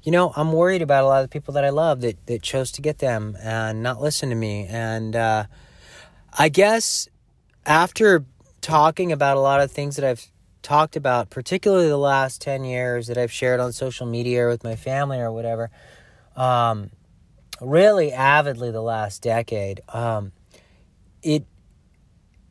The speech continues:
it shouldn't surprise me that people continually choose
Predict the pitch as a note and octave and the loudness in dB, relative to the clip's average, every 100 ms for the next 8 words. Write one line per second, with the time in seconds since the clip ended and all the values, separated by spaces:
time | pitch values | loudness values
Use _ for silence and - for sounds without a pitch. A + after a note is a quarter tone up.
0 | _ _ _ _ _ _ - D#3+ - - | _ _ _ _ _ _ 0 0 2 2
1 | F#3+ G3+ G3+ - - D#3+ - D#3 C#3+ D3+ | 4 2 2 -2 -2 -4 0 4 4 4
2 | D#3+ D3 C#3 C3 B2+ B2+ A#2+ A#2 - D#3 | 2 -2 -6 -6 -4 -4 -4 -6 -6 -6
3 | - D3 - C#3 - C#3+ D3+ D3 C3+ B2 | -4 -4 -4 -6 -4 -2 -2 0 0 -2
4 | A2+ - D#3 D#3 D#3+ C3 A2 G#2 - | -2 -4 -2 2 4 4 0 -2 -8